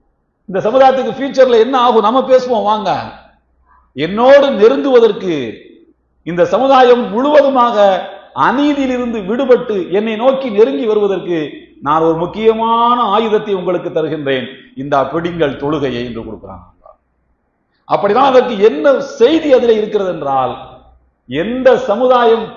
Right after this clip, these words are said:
அல்லாஹ்வை நோக்கி தொழுகையிலே தன்னை ஈடுபடுத்திக் கொள்கிறதோ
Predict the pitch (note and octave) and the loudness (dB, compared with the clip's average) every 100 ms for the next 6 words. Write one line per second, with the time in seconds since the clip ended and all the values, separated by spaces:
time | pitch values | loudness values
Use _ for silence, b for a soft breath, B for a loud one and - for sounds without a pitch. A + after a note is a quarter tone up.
0 | - D3 G#3 C4 C4 B3 A#3+ A#3+ A#3+ B3 | -10 -6 -2 2 4 4 2 0 -2 -6
1 | - - A#3+ C4 C4 A#3+ A3+ - - - | -8 -2 0 2 2 4 2 2 -8 -4
2 | G3+ A3+ G#3 C#4+ C4 B3 A#3 G3+ G3+ F3+ | -2 -2 -2 2 4 2 2 0 0 2
3 | E3 | 2